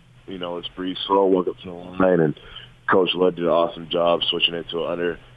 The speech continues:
under center snap to get his confidence back under him. And then we went back to shotgun. And before we went out there, I said, "Hey, Paul, just breathe, get out there and relax, do your thing." And, you know, he started fixing them and settling in.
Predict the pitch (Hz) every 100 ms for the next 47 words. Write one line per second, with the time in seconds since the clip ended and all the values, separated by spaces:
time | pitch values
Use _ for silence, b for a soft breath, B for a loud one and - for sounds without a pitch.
0 | - 90 87 - 87 85 - 90 80 -
1 | 82 80 - 87 87 85 82 - 85 90
2 | 90 87 90 87 85 80 78 78 80 85
3 | 76 85 87 - - 90 87 90 87 82
4 | 80 - 85 87 82 85 85 - 82 82
5 | 80 78 - B B - 82 80 - 82
6 | 80 76 - 82 82 80 73 82 82 -
7 | 80 78 78 80 76 - 80 78 - 82
8 | 80 76 69 - - - - 76 76 80
9 | - 78 76 82 80 80 78 76 76 -
10 | 78 80 80 82 82 82